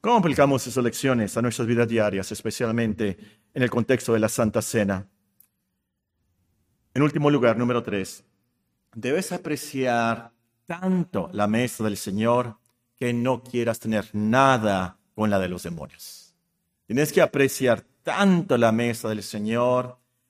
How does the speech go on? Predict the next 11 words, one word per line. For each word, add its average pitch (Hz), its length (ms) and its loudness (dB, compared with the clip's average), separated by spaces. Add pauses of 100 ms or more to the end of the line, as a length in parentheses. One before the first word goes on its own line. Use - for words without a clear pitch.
que 120 100 -4
no 123 140 -2
quieras 131 560 -2
nada 131 480 2
que 131 100 -4
ver 101 400 -4 (240)
con 110 160 -4
la 101 100 0
de 95 80 -2
los 90 180 -8
demonios. 80 680 -14